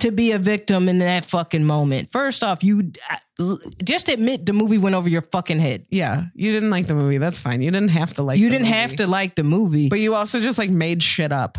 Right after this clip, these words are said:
Speaker 1: Yeah.
Speaker 2: Like, you know that pisses me off when you have to make shit up for a reason to not like something. You could just not like it. You just
Speaker 1: And,
Speaker 2: not like it.
Speaker 1: and, like, the actress, she, <coughs> she gave, she gave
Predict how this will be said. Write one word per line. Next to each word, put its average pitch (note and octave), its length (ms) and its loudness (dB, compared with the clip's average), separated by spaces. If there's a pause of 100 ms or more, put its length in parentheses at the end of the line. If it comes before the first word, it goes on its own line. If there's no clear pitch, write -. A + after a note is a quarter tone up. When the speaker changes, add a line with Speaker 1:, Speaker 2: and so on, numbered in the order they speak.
Speaker 1:
Yeah. F#3+ 340 0 (180)
Speaker 2:
Like, F#3+ 220 -4
you A3 240 2
know A3 220 0
that E3+ 200 -2
pisses F3 380 0
me E3+ 180 0
off D#3+ 300 -2
when E3+ 140 0
you F#3 120 2
have B3+ 240 0
to A#3 100 0
make F3 260 -2
shit - 360 -2
up D3+ 220 -4 (280)
for F3 200 -4
a D#3+ 60 0
reason E3 460 0
to F3 120 -2
not D#3 260 -2
like D3+ 220 -2
something. G3 520 -2 (440)
You A#3 140 -2
could G4 140 -4
just D4+ 180 -2
not F#3+ 240 0
like E3+ 240 -2
it. - 180 -4 (1300)
You A3+ 140 -2
just B3 140 2
Speaker 1:
And, - 60 0
Speaker 2:
not F3 160 2
like D#3 200 -2
it. G#3 60 0
Speaker 1:
and, A#3 400 0 (360)
like, G3 300 -2 (280)
the E3 400 -2
actress, G3+ 520 -2
she, A#3 220 -2 (480)
<coughs> - 500 -18
she A#3 240 -2
gave, F3+ 640 -2 (140)
she A3 340 -4
gave G#3+ 720 -2